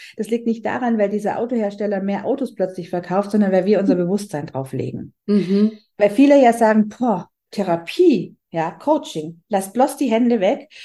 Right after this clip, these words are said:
Speaker 1: wer weiß, was da alles rauskommt.“
Speaker 2: Mhm, wer
Speaker 1: Die
Speaker 2: weiß,
Speaker 1: gute
Speaker 2: was da
Speaker 1: Nachricht
Speaker 2: rauskommt,
Speaker 1: ist,
Speaker 2: ja.
Speaker 1: ja, die gute Nachricht ist, ähm, es kommt nichts raus, was nicht vorher schon da ist. Ja.
Speaker 2: Ja.
Speaker 1: Die einen, das, das ist nur, dass wir, dass wir, ähm, auch wenn die Kiste zu ist,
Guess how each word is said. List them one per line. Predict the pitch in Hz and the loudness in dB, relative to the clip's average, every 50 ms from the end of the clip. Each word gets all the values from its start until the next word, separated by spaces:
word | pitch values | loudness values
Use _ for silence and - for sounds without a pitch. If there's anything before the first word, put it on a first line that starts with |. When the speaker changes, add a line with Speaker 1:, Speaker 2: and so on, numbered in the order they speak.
| - - - | -18 -6 -2
Speaker 1:
wer | 208 196 | -2 0
weiß, | 196 196 208 247 247 - | 0 0 0 -2 -2 -2
was | 233 220 220 | -6 -6 -4
da | - 202 - | -6 -4 -4
alles | 180 196 196 196 - - | -2 -4 -4 -6 -6 -6
rauskommt.“ | 147 165 175 170 - _ - - - - - - | -2 -2 -2 -2 -6 _ -18 -18 -18 -16 -10 0
Speaker 2:
Mhm, | 220 214 190 202 190 175 | 2 2 2 4 2 0
wer | 165 165 | 0 -2
Speaker 1:
Die | 160 | -4
Speaker 2:
weiß, | 165 170 330 | -2 2 2
Speaker 1:
gute | 359 - | 4 4
Speaker 2:
was | 359 | 4
da | 247 | 2
Speaker 1:
Nachricht | 233 220 214 254 269 302 285 - - | 2 2 2 0 0 0 -2 -2 0
Speaker 2:
rauskommt, | 247 - - 165 170 165 185 202 190 | 0 0 2 0 -2 -6 -6 -6 -6
Speaker 1:
ist, | - | -2
Speaker 2:
ja. | 196 202 233 302 | 0 0 0 0
Speaker 1:
ja, | 349 359 - - - - | -2 -6 -8 -12 -8 -8
die | 233 233 | -6 2
gute | 220 359 359 339 | 2 2 4 4
Nachricht | 302 269 240 247 262 277 262 240 - | 2 2 2 2 0 -2 -4 -4 -2
ist, | - 254 339 - - _ _ - - - _ _ | -4 -4 -4 -4 -8 _ _ -20 -20 -20 _ _
ähm, | - 247 233 226 226 226 226 226 226 - _ _ _ _ _ _ _ _ | 0 4 4 6 6 4 2 0 -4 -10 _ _ _ _ _ _ _ _
es | - 226 226 - | -2 -2 -2 0
kommt | - 247 240 220 | 0 0 2 4
nichts | 240 277 370 403 - - - - | 4 4 2 0 -4 -8 -16 -8
raus, | - 214 247 320 320 - | -6 -4 -4 -4 -4 -4
was | - 208 214 | -6 -4 -4
nicht | 233 202 - - | -6 -10 -10 -6
vorher | - 247 247 269 254 233 | -4 -2 -2 -2 -2 -4
schon | - 233 214 208 196 | -2 -2 -2 -2 -2
da | 175 180 175 143 131 | -2 -2 -2 -4 -6
ist. | 113 127 - _ _ _ _ _ _ - | -8 -12 -14 _ _ _ _ _ _ -6
Ja. | 175 | -2
Speaker 2:
Ja. | 185 180 - - - - - - - - _ _ _ _ _ _ _ _ _ _ _ _ _ _ _ _ _ - | 0 0 0 -2 -8 -18 -20 -20 -20 -20 _ _ _ _ _ _ _ _ _ _ _ _ _ _ _ _ _ -2
Speaker 1:
Die | 220 233 | 0 0
einen, | - 214 262 311 349 349 349 330 - _ _ - | 4 4 4 4 4 4 2 0 -4 _ _ -2
das, | - 226 226 233 226 | 0 0 0 0 0
das | 233 240 233 233 | 2 2 2 2
ist | 240 - - | -2 2 4
nur, | 277 330 359 | 6 6 6
dass | 339 294 285 - - | 6 4 2 2 0
wir, | 262 254 254 254 240 - - - | 2 4 4 4 2 2 0 0
dass | 226 226 226 - | -2 -2 -2 -2
wir, | - 233 240 226 226 226 226 220 - | -4 0 2 4 6 6 4 4 4
ähm, | - 214 208 208 208 202 202 202 185 - - | 2 0 2 4 2 2 0 -2 -8 -8 -6
auch | 180 208 208 220 | -6 -6 -2 -2
wenn | 233 226 | -2 -2
die | 214 220 | -2 -4
Kiste | 220 - 349 381 381 - 311 - | -4 -2 -2 -2 0 -2 -6 -8
zu | - - - 359 370 349 | -6 -2 2 2 4 4
ist, | 523 - 240 - - - | 4 2 0 -2 -4 -14